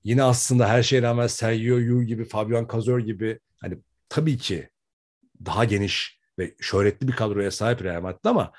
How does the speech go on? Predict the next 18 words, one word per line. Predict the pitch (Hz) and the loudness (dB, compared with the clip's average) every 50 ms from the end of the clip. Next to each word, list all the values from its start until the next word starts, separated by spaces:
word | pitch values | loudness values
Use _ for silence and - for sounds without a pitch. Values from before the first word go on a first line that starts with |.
| - - - - - | -20 -20 -20 -12 -6
hani | 113 110 98 87 | -4 -4 -2 0
rakiplerine | 95 104 - - 151 123 - 139 135 143 165 180 | -2 -2 -2 -2 -6 -2 0 2 4 4 4 4
baktığında | 180 151 - - - 110 95 85 80 80 82 | 4 2 0 -2 -6 -6 -6 -6 -6 -8 -6
Milano, | 87 92 101 107 113 113 113 101 92 - - | -4 -2 0 2 2 2 2 0 -2 -4 -4
Efes, | - 104 98 - 98 90 87 - - - - _ _ _ _ _ _ _ _ _ _ _ - - | -6 -6 -4 -4 -4 -6 -4 -6 -8 -10 -10 _ _ _ _ _ _ _ _ _ _ _ -12 -8
e, | 90 87 85 82 80 80 80 76 71 71 - _ - | -6 -6 -4 -4 -4 -6 -6 -8 -10 -14 -16 _ -4
Barcelona, | 98 98 98 101 98 - 107 110 104 95 87 82 - - | 0 2 2 2 0 0 0 0 0 -2 -2 -6 -8 -10
Fenerbahçe | - - 98 101 110 113 113 101 101 87 - - - - 80 80 - _ _ - | -8 -4 -2 0 2 2 2 2 2 0 -2 -4 -8 -8 -8 -10 -12 _ _ -14
hani | - 82 80 76 | -12 -10 -8 -6
bunlara | 92 95 98 107 131 143 | -4 -2 2 2 2 4
baktığın | 139 127 127 - - 107 95 90 | 2 0 -2 -2 -2 -2 -2 -2
zaman | 82 82 80 107 180 - - _ _ - | -4 -6 -4 -4 -6 -6 -8 _ _ -12
hatta | - - - - 139 | -10 -4 2 4 4
Olympiakos | 131 127 120 107 - 113 113 104 98 - - 80 - - - - - _ _ _ _ _ _ _ _ _ _ _ _ - | 6 6 4 4 2 2 2 2 2 -2 -6 -10 -10 -10 -12 -14 -16 _ _ _ _ _ _ _ _ _ _ _ _ -16
yani, | - - - 113 123 - - _ _ _ _ _ _ _ _ _ _ _ _ _ _ _ - | -14 -14 -14 -14 -16 -20 -20 _ _ _ _ _ _ _ _ _ _ _ _ _ _ _ -14
e, | - 85 85 82 80 - - - - 90 92 | -12 -10 -10 -8 -10 -10 -10 -12 -12 -10 -6
öyle | - 95 95 98 98 | -4 -2 0 0 2
bir | 104 98 - - _ _ | 0 0 -2 -6 _ _